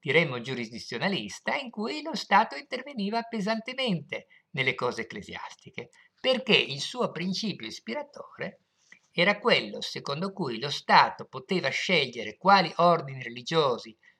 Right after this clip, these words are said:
erano ormai superflui, gli ordini religiosi dedicati solo alla preghiera, secondo una tradizione che risaliva al Medioevo, e conservare soltanto quegli ordini religiosi s-,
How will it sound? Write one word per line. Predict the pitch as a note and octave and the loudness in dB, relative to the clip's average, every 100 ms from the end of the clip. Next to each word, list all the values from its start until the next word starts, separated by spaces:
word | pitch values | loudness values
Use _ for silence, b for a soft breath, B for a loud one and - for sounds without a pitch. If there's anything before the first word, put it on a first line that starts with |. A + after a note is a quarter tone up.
| _ | _
erano | E3 C#3+ A#2+ | 6 6 4
ormai | A#2 B2+ C3 | -2 0 0
superflui, | A#2 - - G2 - - F3 C4+ - _ _ _ _ | 0 -6 -6 -6 -8 -12 -12 -12 -18 _ _ _ _
gli | C3+ C3 | 0 6
ordini | C#3 B2+ A#2 A#2 A2 | 8 6 0 -8 -6
religiosi | A2 A#2 A2 C3 B2+ A#2 G#2+ A2 A#2+ | -6 -4 -2 2 4 2 -2 -10 -6
dedicati | A#2+ A2 - B2+ A#2+ - A2+ | -6 -6 0 4 4 2 -6
solo | - C3 A2+ | -4 -2 -4
alla | A2 | -6
preghiera, | - A#2+ B2+ A#2+ - - - - _ _ _ | -6 -6 -6 -8 -4 -4 -4 -8 _ _ _
secondo | - - - A#2+ | -18 -14 -12 -10
una | G2+ | -12
tradizione | - A2 - C#3+ G2+ | -14 -14 -6 -6 -6
che | - | -8
risaliva | G#2+ - A#2 C3 | -10 -6 -4 -4
al | G#2+ | -8
Medioevo, | E3 A3+ D3 E2 F#3+ - _ b b b b | -8 -4 -4 -4 -12 -14 _ b b b b
e | E3+ | -6
conservare | E3+ A3 - B3 A#3+ G3 C3+ A2 A#2 | 0 0 2 2 8 10 10 6 0
soltanto | - G3 G3 G3+ C#3 A#2 - | -2 -4 4 8 8 4 -8
quegli | - F3+ A3 | -6 0 2
ordini | D#3 D3 G#3+ | 2 -2 -8
religiosi | C4 B3+ D3+ B2 C3+ F3+ A#3+ | -8 -4 0 2 0 -2 -6
s-, | F3+ | -10